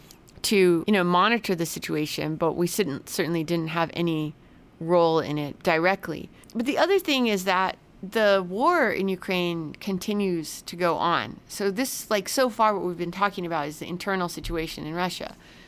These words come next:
But the war in Ukraine, in a certain way, is kind of on autopilot on the Russian side. So we're in the middle of this Ukrainian offensive, which is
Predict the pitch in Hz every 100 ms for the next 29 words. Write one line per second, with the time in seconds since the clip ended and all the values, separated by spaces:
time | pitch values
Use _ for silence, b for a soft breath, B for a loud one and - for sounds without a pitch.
0 | B B B - 208 - 214 226 349 403
1 | 277 - - - 233 254 - 202 175 170
2 | 175 - B B B B B - - -
3 | 233 220 - 285 285 285 254 214 208 208
4 | - - 202 180 - - 208 202 190 175
5 | 175 - - - - - 190 180 180 -
6 | 190 214 240 226 180 160 147 143 - 170
7 | 175 170 175 175 170 - 151 113 - -
8 | 180 175 185 220 277 262 233 226 214 -
9 | 180 175 175 180 - 180 185 180 180 170
10 | - 175 160 127 131 - B B B 190
11 | 185 180 170